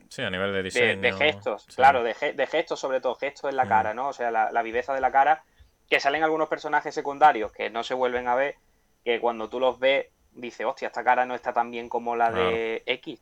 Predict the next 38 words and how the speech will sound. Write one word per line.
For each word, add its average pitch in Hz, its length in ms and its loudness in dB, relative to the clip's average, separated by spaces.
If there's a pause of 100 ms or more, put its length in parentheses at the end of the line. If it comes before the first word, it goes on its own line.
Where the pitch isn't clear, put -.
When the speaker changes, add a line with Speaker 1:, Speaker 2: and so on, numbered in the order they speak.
(120)
Speaker 2:
y 110 160 -10
claro, 113 320 0 (180)
porque 101 420 -10 (260)
va 107 320 -2
a - 20 4
salir 120 380 -8 (560)
veinte 110 260 -4
Speaker 1:
Hmm. 90 40 -8
Speaker 2:
minutos 120 380 -8
o 113 100 -8
quince, 127 480 -8 (520)
y 107 80 -2
Speaker 1:
<laughs> - 0 -
Speaker 2:
habrán 104 200 0
dicho, 98 600 -4
"Chavales, 110 460 4 (100)
recortad", 113 520 4
¿no? 120 60 -6
Speaker 1:
<laughs> 127 300 -4
Sí, - 120 -20
sí. 101 60 -10
Speaker 2:
Entonces, 143 520 4
en 147 180 2
ese 147 200 -2
sentido, 160 440 4
incluso 147 320 -4
la 131 100 4
sincronización 123 680 -4
labial 139 480 6
no 127 240 -6
está 135 360 2
con 123 140 -4
algunos 123 240 -6
personajes 123 460 -4
y 117 60 -12
con 110 140 -8
otros 110 280 -10
sí. - 160 -18